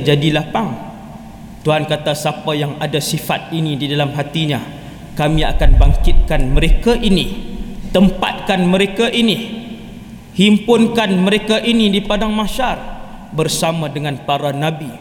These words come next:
bersama dengan para rasul, bersama dengan para syuhada, bersama dengan para siddiqin, dan kumpulan-kumpulan ini adalah sebaik-baik yang boleh dijadikan kawan. Wa hasuna ulaika rafiqa."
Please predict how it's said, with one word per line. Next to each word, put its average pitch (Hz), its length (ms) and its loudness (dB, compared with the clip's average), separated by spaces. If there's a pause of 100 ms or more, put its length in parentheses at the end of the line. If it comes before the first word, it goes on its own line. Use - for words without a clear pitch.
(400)
bersama 151 500 0
dengan 139 320 -4
para 143 220 0
rasul, 143 480 0 (400)
bersama 151 560 0
dengan 131 320 0
para 143 160 2
syuhada, 139 500 0 (460)
bersama 143 480 2
dengan 135 320 2
para 139 240 2
siddiqin, 143 960 0 (240)
dan 143 320 -2
kumpulan-kumpulan 143 1000 -4
ini 143 220 -4
adalah 135 320 -4
sebaik-baik 139 720 -2
yang 139 260 0
boleh 139 380 0
dijadikan 127 720 0
kawan. 123 320 -2 (400)
Wa 135 160 2
hasuna 139 560 -4
ulaika 135 880 -2
rafiqa." 127 720 -4